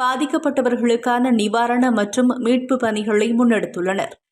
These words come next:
நாட்டை பாதித்துள்ள மோசமான வானிலை காரணமாக அனைத்து போலீஸ் அதிகாரிகளின் விடுமுறைகள் ரத்து செய்யப்பட்டுள்ளதாக போலீஸ் தலைமையகம் தெரிவித்துள்ளது. இதேவேளை, இயற்கை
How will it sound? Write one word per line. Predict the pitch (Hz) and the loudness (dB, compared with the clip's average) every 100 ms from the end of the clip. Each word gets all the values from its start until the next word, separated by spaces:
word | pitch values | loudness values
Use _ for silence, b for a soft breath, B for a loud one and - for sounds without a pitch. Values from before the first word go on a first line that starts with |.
| _ | _
நாட்டை | 233 240 247 254 277 269 | -2 0 0 0 0 2
பாதித்துள்ள | 262 220 220 233 247 240 247 | 2 0 0 0 2 2 2
மோசமான | 214 220 240 254 240 247 254 | 2 0 0 2 2 2 2
வானிலை | 202 196 220 226 226 | 2 0 2 2 0
காரணமாக | 226 214 190 196 202 196 202 262 254 | 0 -2 0 -2 0 0 0 0 0
அனைத்து | - 208 240 254 269 | 0 0 0 -2 -2
போலீஸ் | 233 208 214 - | 0 0 0 -2
அதிகாரிகளின் | 202 214 226 220 220 220 226 208 | -4 -2 0 0 -2 -2 -2 0
விடுமுறைகள் | 196 214 214 208 226 | 2 2 2 0 0
ரத்து | 247 - 208 208 262 | -2 -2 -4 -2 -2
செய்யப்பட்டுள்ளதாக | 262 226 208 202 208 202 196 190 214 247 | 0 0 -2 -2 2 2 2 0 0 -4
போலீஸ் | 247 240 254 247 | 0 0 2 0
தலைமையகம் | 220 190 190 196 196 226 226 | -2 -2 -2 -2 -2 -2 0
தெரிவித்துள்ளது. | 214 196 190 165 180 196 - - _ - | -2 -2 -6 -4 -4 -4 -6 -12 _ -4
இதேவேளை, | 269 285 311 320 302 269 262 285 - | -2 0 0 2 2 4 2 2 0
இயற்கை | 226 247 254 269 277 | -2 -2 0 0 -2